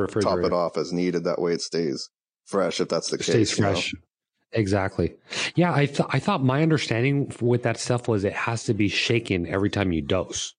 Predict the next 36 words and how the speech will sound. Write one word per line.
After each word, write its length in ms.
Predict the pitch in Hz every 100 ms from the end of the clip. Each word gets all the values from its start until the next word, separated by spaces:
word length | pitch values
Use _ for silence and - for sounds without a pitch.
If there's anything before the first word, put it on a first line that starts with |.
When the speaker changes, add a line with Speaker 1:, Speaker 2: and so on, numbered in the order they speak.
| -
Speaker 2:
But 120 | 101
you're 160 | 120
saying 240 | 170 165 123
you've 120 | 107
had 200 | 107 98
great 240 | 113 107
success 420 | - - - 104 -
just 200 | 87 73
dosing 380 | 101 143 92
it. 100 | - - _ -
Speaker 1:
Oh, 400 | 80 120 85 - -
but 180 | 85 85
see, 200 | 113 120
<laughs> 0 |
I, 60 | 110 - - -
I 60 | 156
didn't 160 | 143
know 160 | 117 139
that, 160 | 131 104
man. 220 | 104 123
I 100 | 117
just 200 | 127 -
have 140 | 127
my 100 | 110
little, 280 | 101 104 104
Speaker 2:
Yeah. 160 | 107 107
Speaker 1:
uh, 200 | 95 87 92
the 300 | 87 80 82 - _ _
line 320 | 87 95 101 98
going 180 | 98
all 120 | 92 92
the 60 |
way 80 | 90
to 60 | 90
the 100 | 82
bottom. 360 | 80 95 87